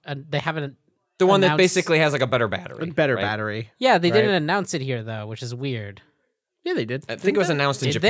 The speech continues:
Speaker 2: Japan.
Speaker 1: It was announced in
Speaker 2: And, yeah, I
Speaker 1: Japan.
Speaker 2: think, yeah.
Speaker 1: Like, I saw the
Speaker 2: Yeah.
Speaker 1: Jap-,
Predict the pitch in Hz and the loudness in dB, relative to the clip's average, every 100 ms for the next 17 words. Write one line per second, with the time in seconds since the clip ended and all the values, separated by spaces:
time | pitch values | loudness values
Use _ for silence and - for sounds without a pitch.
0 | - 143 156 175 175 - 190 196 220 247 | 4 2 0 -2 -8 -2 2 4 4 2
1 | 247 233 214 170 113 147 208 202 113 98 | 2 2 4 4 4 2 2 2 0 -2
2 | 131 _ _ _ _ - 156 160 202 196 | -12 _ _ _ _ -4 -2 0 2 4
3 | 190 107 - - - 175 | 4 4 -2 -14 -2 -2